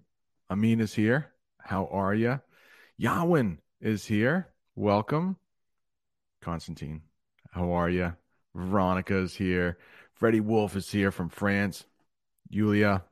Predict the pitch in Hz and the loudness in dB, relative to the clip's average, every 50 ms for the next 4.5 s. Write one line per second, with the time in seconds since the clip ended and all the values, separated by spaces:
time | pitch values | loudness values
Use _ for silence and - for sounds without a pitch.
0 | _ _ - - 92 98 104 107 107 104 - 110 101 95 - 120 123 117 131 135 | _ _ -12 -4 0 2 4 4 2 2 0 0 -2 -2 0 0 2 2 2 0
1 | 127 104 120 123 120 120 110 - _ _ _ _ _ _ _ _ _ _ _ _ | 0 0 0 2 2 2 0 -2 _ _ _ _ _ _ _ _ _ _ _ _
2 | _ _ _ _ _ _ - 113 110 107 98 90 78 - - _ _ _ _ _ | _ _ _ _ _ _ 0 2 4 4 4 4 2 -2 -8 _ _ _ _ _
3 | _ _ _ _ _ _ _ _ _ _ _ _ _ - - 107 - - 85 87 | _ _ _ _ _ _ _ _ _ _ _ _ _ -8 -8 -8 -6 -8 -6 -6
4 | 92 80 80 92 90 90 90 87 87 | -6 -6 -4 -4 -4 -2 -4 -4 -6